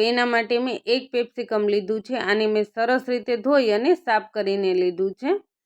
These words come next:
હવે આપણે આને કટિંગ કરી લઈશું. તો આમ તો આપણે બધા પેપ્સિકમ છે તેને ચાઇનીઝ છે, પંજાબી છે, એમાં આપણે ઉપયોગમાં લેતા જ હોઈએ છીએ, પણ જો તમે ક્યારેય આ રીતે અથાણું ન બનાવ્યું હોય તો એકવાર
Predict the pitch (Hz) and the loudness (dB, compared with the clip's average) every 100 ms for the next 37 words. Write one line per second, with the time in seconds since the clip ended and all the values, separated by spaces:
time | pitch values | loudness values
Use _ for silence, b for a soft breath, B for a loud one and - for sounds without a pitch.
0 | _ - 220 233 214 214 208 202 220 320 | _ -6 2 4 4 2 0 2 4 2
1 | 392 247 226 240 208 196 196 185 185 175 | 0 -2 -2 0 0 0 2 2 0 -2
2 | _ 190 185 _ _ _ _ _ _ - | _ -20 -20 _ _ _ _ _ _ -8
3 | 220 - 233 262 262 247 240 247 233 233 | -8 0 2 2 4 6 6 4 0 0
4 | 202 247 240 233 233 262 262 240 240 262 | 0 0 2 0 -6 -6 -6 -4 -4 -4
5 | 254 226 220 208 220 220 233 226 226 226 | -4 -2 -4 -4 -2 -2 -2 -4 -6 -8
6 | 208 214 214 233 214 214 185 226 208 208 | -6 -4 -2 0 0 -2 -6 -4 -2 0
7 | 202 202 208 202 185 _ _ _ _ - | 0 -2 -2 -2 -4 _ _ _ _ -12
8 | 202 233 202 220 208 208 208 233 196 202 | -4 0 0 0 2 2 2 -2 -2 -2
9 | 202 196 190 190 - 247 226 - 196 196 | -4 -2 -4 -4 -6 -4 -4 -4 -2 0
10 | 190 190 233 233 226 214 185 214 226 226 | -2 -2 -4 -2 -4 -4 -4 0 2 2
11 | 208 - 208 220 233 233 220 220 226 220 | 0 4 4 4 0 -2 -2 -2 -2 -2
12 | 220 233 262 254 247 214 190 202 196 196 | 0 0 2 0 0 -2 0 -2 -4 -4
13 | 202 202 196 247 | -2 -2 -2 -2